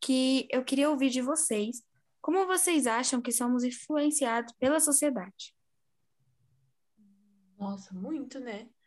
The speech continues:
Speaker 2: Acho que a gente vive a favor disso, sempre pro-, procurando aprovação. Em tudo, né? No serviço, é sempre você ir num currículo perfeito pra conseguir um emprego,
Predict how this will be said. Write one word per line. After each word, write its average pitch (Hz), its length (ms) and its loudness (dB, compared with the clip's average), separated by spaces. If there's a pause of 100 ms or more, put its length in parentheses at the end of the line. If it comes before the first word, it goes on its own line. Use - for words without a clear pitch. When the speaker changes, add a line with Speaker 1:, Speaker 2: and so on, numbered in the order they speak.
(140)
Speaker 2:
Acho 208 200 -4
que 240 60 -4
a 233 40 -2
gente 240 240 -6
vive 240 320 -2
a 320 80 2
favor 311 340 4
disso, 214 480 -2 (120)
sempre 247 320 6
pro-, - 300 -2
procurando 269 420 8
aprovação. 247 720 10 (280)
Em 277 220 8
tudo, 220 320 12
né? 208 380 4
No 233 120 2
serviço, 220 1000 4 (340)
é 208 100 4
sempre 277 320 4
você 302 420 8
ir 254 40 2
num 254 200 0
currículo 262 500 2
perfeito 330 720 8
pra 247 180 4
conseguir 262 380 0
um 254 80 6
emprego, 262 760 8